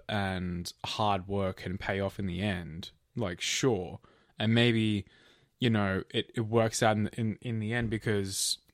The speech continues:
you see so many, like, successful students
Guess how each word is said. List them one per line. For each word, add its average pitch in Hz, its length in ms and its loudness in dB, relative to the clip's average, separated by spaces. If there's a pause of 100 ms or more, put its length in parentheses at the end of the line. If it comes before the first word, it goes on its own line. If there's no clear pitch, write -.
(100)
you 107 180 -2
see 127 320 2
so 127 200 2
many, 104 260 2
like, 92 460 -4
successful - 540 -2
students 98 800 -2